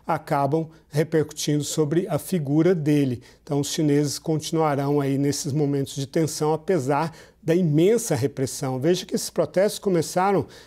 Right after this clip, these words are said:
em Urumqi na quinta-feira. Urumqi, a capital de Xinjiang, da minoria muçulmana uigur, onde há um controle super estrito. Estive lá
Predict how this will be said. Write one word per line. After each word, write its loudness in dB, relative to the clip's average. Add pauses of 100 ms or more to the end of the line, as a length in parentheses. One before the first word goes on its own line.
(120)
em 4
Urumqi 2 (240)
na 0
quinta-feira. -2
Urumqi, 2
a -2
capital 0
de -4
Xinjiang, 2
da 0
minoria 2 (240)
muçulmana 2 (220)
uigur, 4
onde 2
há 4
um 4
controle 2
super 0
estrito. 0
Estive -4
lá 2